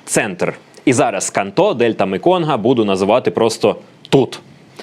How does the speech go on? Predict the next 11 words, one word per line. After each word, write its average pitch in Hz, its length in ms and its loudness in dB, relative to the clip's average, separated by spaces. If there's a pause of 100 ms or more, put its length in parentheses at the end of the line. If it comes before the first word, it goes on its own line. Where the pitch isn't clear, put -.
(520)
Так 226 180 0
от, - 260 0 (120)
на 113 120 0
півночі 262 560 4
за 123 120 2
своє 170 280 2
житло 139 320 2
я 147 160 2
платив 139 340 0
три 190 260 0
мільйони 139 520 2